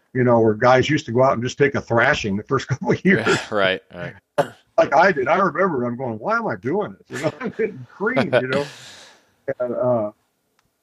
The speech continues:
Speaker 1: uh, so now that's not the case. Now you're actually competing against other new guys,
Speaker 2: Yeah.
Speaker 1: uh, that are not, you know. And I think you're,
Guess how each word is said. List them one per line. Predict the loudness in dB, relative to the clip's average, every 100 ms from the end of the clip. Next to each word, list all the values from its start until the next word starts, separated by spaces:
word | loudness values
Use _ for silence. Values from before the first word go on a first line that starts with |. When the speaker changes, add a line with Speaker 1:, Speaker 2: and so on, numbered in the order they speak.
| _
Speaker 1:
uh, | -4 -2 -2 -8
so | -4 -2 2 2 0 -4 -16 -4
now | 2 4 4
that's | 2 4
not | 2 2
the |
case. | -6 -6 -6 -14
Now | -6 0 2 2
you're | 4 2 4
actually | 0 0 -6
competing | -6 -2 0 2
against | 0 0
other | 4 6
new | 6 4
guys, | 2 0 -6 -12 -18 -14
Speaker 2:
Yeah. | -10
Speaker 1:
uh, | -8 -6 -6 -6
that | 0
are | 2
not, | 4 4 2 _ _ _ _ _ _
you | -4
know. | -2 -4 -8 0
And | 0
I |
think | 4 2 4
you're, | 2